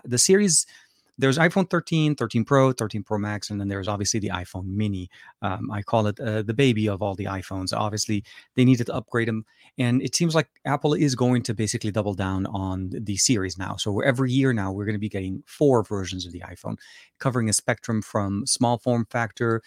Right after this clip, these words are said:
uh, to regular size, to Pro, and of course, the Pro Max, which essentially is the best of the best, and also the largest of the phones. Um, I see Chemi's in the chat. I see, uh, Ibrahim is in there, E R nineteen eighty. Hey, man. Sabajo, man. Hope you're doing well.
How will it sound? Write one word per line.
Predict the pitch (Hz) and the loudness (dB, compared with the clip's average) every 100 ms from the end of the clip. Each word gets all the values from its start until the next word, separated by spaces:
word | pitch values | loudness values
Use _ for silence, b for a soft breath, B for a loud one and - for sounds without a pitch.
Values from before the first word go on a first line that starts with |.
| b b - | b b -10
uh, | 104 98 - | -8 -8 -8
to | - 98 95 | -6 -4 -4
regular | 98 113 120 117 | -2 0 0 0
size, | - 110 110 107 | 0 0 -2 -4
to | - - | -8 -16
Pro, | - 147 139 143 | -2 4 6 4
and | 151 117 | 2 -4
of | - | -4
course, | 101 98 95 | -4 -4 -6
the | |
Pro | - - 95 | -8 -6 -4
Max, | 98 101 - | -2 -4 -6
which | - 95 | -8 -6
essentially | - 101 - 95 | -4 -4 -6 -8
is | 92 | -8
the | 95 | -10
best | 95 101 - | -8 -6 -4
of | 92 | -6
the | 87 | -4
best, | 92 95 - B B 117 | -6 -8 -10 B B -2
and | |
also | 123 135 120 | 0 0 0
the | 104 | 0
largest | 104 95 92 | 0 -2 -6
of | 90 | -10
the | 90 | -14
phones. | - 104 - b b b b - | -16 -14 -16 b b b b -4
Um, | 107 101 107 | -2 0 -2
I | |
see | 110 - | -2 -2
Chemi's | 113 139 131 127 | -2 0 2 2
in | 127 | 0
the | |
chat. | - 147 143 143 | 0 0 0 -2
I | 117 | -4
see, | 107 117 110 | -4 -4 -4
uh, | 110 107 104 | -4 -4 -2
Ibrahim | 110 110 113 131 | -2 0 4 4
is | 131 123 | 4 2
in | |
there, | 131 127 | 2 2
E | 120 | 2
R | 120 | 0
nineteen | 113 110 - | 0 -2 -2
eighty. | 110 117 120 | 0 2 2
Hey, | 123 | 4
man. | 117 117 | 2 0
Sabajo, | 110 104 117 - | -2 -2 -2 0
man. | 120 120 | -2 0
Hope | 113 107 | 0 -2
you're | |
doing | 101 104 101 | -2 -2 2
well. | 110 113 | 2 0